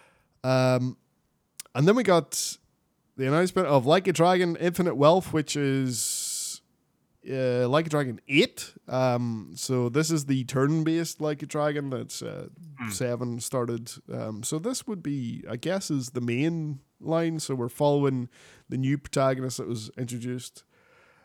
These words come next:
Speaker 1: um, in seven, Ichiban. Uh, <laughs> and the trailer is just, uh, th-, we're on this beach. It's Hawaii. Uh, looks like it's, uh,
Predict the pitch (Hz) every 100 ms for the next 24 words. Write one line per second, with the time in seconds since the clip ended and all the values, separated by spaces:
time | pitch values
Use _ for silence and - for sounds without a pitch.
0 | _ - 123 117 113 113 104 107 110 -
1 | 123 127 147 135 139 127 - 165 165 170
2 | 147 135 _ _ _ _ _ _ _ -
3 | - - 135 131 135 - 170 147 160 170
4 | 196 160 120 143 131 - - 131 123 120
5 | 117 - - 135 131 143 160 135 139 165
6 | - - 127 - 131 123 131 202 226 -
7 | _ - - - 127 110 131 - 156 -
8 | 143 - - - - - - - - 127
9 | 127